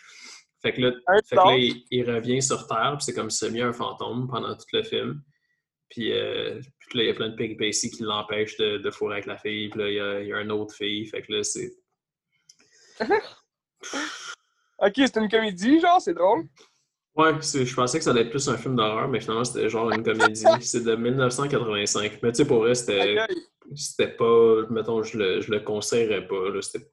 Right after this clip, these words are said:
Speaker 1: ça vaut
Speaker 2: Ben
Speaker 1: pas
Speaker 2: non,
Speaker 1: tant
Speaker 2: ça a
Speaker 1: la
Speaker 2: pas l'air
Speaker 1: peine,
Speaker 2: bon.
Speaker 1: mais c'était correct le temps de l'écouter.
Speaker 2: C'est quand même drôle pour un film de cette époque-là, genre, qui parle de ça.
Speaker 1: Ben, je sais pas, dans ce temps-là.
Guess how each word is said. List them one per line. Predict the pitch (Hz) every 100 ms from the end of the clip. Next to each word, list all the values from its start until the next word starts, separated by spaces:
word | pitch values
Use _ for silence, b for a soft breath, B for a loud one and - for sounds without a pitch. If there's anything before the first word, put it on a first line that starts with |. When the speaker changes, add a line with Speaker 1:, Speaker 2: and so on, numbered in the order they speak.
| _
Speaker 1:
ça | - 101
vaut |
Speaker 2:
Ben | 98
Speaker 1:
pas | 190
Speaker 2:
non, | 208
Speaker 1:
tant | 214
Speaker 2:
ça | 196
a | -
Speaker 1:
la |
Speaker 2:
pas | 202 196
l'air | 104
Speaker 1:
peine, | 104 101
Speaker 2:
bon. | 104 -
Speaker 1:
mais | - 104 101 95 - B B B B B B _ _
c'était | - 113 104 -
correct | 135 120 113 113
le | 120 101
temps | 107
de | 104
l'écouter. | 101 - - - 143 _ _ _ _ _
Speaker 2:
C'est | -
quand | 202
même | 226 220
drôle | 196 208 269
pour | 214 202
un |
film | 196 240
de | 220
cette | -
époque-là, | 190 185 175 196 214
genre, | 214 214
qui | 208
parle | - 185 175
de |
ça. | 165 170 170 214 _ _ _ _ _ _ _ _ _ _
Speaker 1:
Ben, | - 117 110
je |
sais | - 117
pas, | 107 110
dans | 123 110
ce | 110
temps-là. | - 110 113